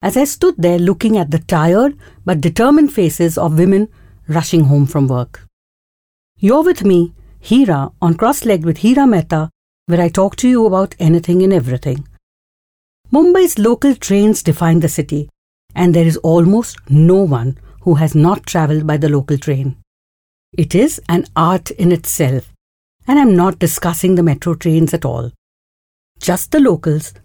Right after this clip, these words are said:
that millions take to work day in and day out.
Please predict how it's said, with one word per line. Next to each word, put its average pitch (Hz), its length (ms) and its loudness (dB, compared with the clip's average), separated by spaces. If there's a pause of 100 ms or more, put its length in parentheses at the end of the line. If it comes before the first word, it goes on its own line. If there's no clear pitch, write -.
that 160 180 -2
millions 240 400 4
take 240 240 -2
to 247 80 -2
work 165 380 0 (140)
day 175 300 2
in 240 400 -2
and 185 200 0
day 139 140 2
out. 117 320 -8